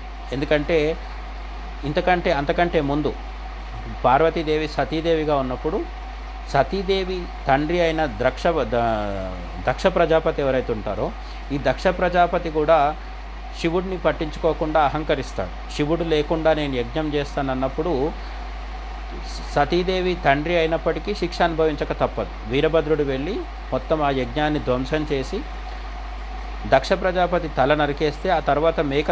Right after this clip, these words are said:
తల పెట్టించుకోవాల్సి వస్తుంది. అంటే సతీదేవి యొక్క తండ్రి అయినప్పటికీ, శివుడి యొక్క మే-, మామగారు అయినప్పటికీ, అహంకారంతో ఎప్పుడైతే అజ్ఞానంతో శివుణ్ణి ధిక్కరిస్తాడో, అంటే దేవుడు, ఇక్కడ శివుడు అంటే కేవలం శివుడు అని కాదు,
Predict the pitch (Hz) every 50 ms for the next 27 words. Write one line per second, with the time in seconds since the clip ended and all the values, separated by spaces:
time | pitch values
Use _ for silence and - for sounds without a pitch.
0 | - 185 165 156 139 135 120 - 135 117 - - 120 113 104 95 101 95 - -
1 | - 92 - - - - - - 123 131 147 165 151 - 139 127 - - 170 175
2 | 170 175 170 170 165 170 165 160 - - 147 - 139 123 123 135 139 156 156 147
3 | 143 135 131 - 120 107 - - 120 120 135 127 - - 135 127 147 156 165 170
4 | 160 - - 156 131 127 123 131 127 123 117 113 110 117 131 147 156 151 147 139
5 | 131 139 139 131 131 127 117 117 - - 113 101 113 107 - 151 226 349 - -
6 | - - - - - - - - - - - - - - - - - - - 104
7 | 104 - 156 175 175 185 185 180 175 175 175 170 - - 180 175 175 170 170 147
8 | 131 - - 151 151 151 147 151 - 160 151 135 117 104 104 143 151 156 160 156
9 | 156 151 147 - 156 147 147 - 139 123 139 156 156 160 135 139 131 - 139 127
10 | 117 - - - 95 90 90 98 98 95 - - - - - - - - - -
11 | 113 107 135 131 156 156 131 127 127 131 135 123 - - - - 139 127 - 139
12 | 139 143 151 151 147 143 160 160 - 151 135 143 147 147 - 156 139 135 139 139
13 | 131 120 - 107 101 104 117 127